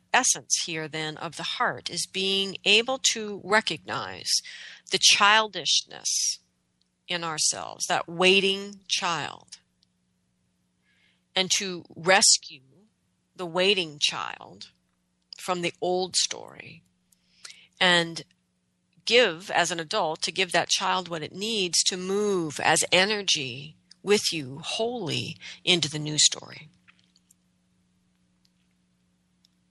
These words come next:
You know, so how do we get to where we need to be relative to the wild heart and this new story? So let's talk just a little bit about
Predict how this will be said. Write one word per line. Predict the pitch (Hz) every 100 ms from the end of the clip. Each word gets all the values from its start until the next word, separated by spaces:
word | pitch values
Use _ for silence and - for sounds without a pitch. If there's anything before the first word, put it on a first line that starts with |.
| - - - - -
You | 240
know, | 233
so | -
how | 269 - 453
do | 466
we | 381
get | 247 226 220 - - - _ _ _ -
to | 247
where | 220 226
we | 233 226
need | 208 208
to | -
be | 170 175 170 117 60 - - _ _
relative | 175 175 175 180 151 151
to | 170
the | 165
wild | 156 160 160 151
heart | - - 120 - - -
and | 160
this | 160 156 -
new | 160 156
story? | 147 - 92 85 - - _ _ - - - - - -
So | -
let's | 330 466
talk | - - 254 170
just | - 226 214
a | 202
little | 208
bit | 185 180
about | 151 165 156 156